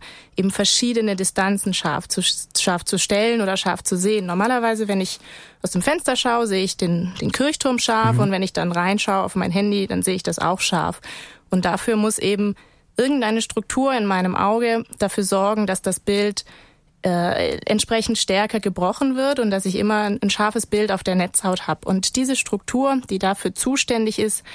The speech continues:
Speaker 1: das ist im Auge die Linse. Und die Linse sorgt also dafür, dass ich in der Nähe eine stärkere Brechkraft hab als in der Ferne.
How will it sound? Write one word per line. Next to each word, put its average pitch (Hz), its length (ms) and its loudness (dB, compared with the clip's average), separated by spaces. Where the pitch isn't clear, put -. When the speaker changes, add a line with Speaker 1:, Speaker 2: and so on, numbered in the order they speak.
Speaker 1:
das 190 200 2
ist 214 140 0
im 190 160 0
Auge 185 240 2
die 185 100 2
Linse. 180 560 0
Und 190 100 2
die 185 80 0
Linse 196 540 2
sorgt 196 360 0
also 190 220 0
dafür, 190 320 0
dass 190 220 -2
ich 185 120 -4
in 185 120 0
der 180 100 0
Nähe 262 440 2
eine 190 100 -6
stärkere 190 440 0
Brechkraft 185 560 -4
hab 190 160 -2
als 180 140 -2
in 175 140 0
der 170 100 -2
Ferne. 185 480 0